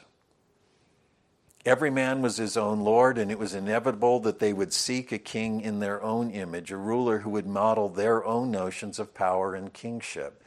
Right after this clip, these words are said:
And this is where we will go next, the emergence of the monarchy. They say to Samuel, "We don't, we want a human king so we can be like the nations.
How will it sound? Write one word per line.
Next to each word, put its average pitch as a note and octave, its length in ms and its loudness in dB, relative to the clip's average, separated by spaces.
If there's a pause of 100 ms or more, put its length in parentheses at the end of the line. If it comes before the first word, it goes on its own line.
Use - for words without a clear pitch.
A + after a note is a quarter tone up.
(360)
And F2 140 -8
this G#2 200 -2
is A2 140 -6
where G2+ 240 2
we G2+ 140 0
will G#2 160 0
go G2 420 0 (100)
next, F#2 640 -8 (100)
the F#2+ 280 -8
emergence G2+ 520 -4
of G2 120 -4
the G2+ 40 -4
monarchy. F#2 720 -2 (420)
They G#2+ 100 2
say A#2 380 0
to C3 160 -8
Samuel, G#2+ 580 -2
"We B2 300 0
don't, A#2 440 0
we C3 220 0
want A2 380 0
a G2+ 80 -2
human A2+ 500 -4
king F2+ 320 -12
so G#2 220 -4
we A2+ 180 -2
can A2 240 -6
be G2 160 -4
like F#2+ 380 2
the G2 160 -6
nations. F2+ 800 -8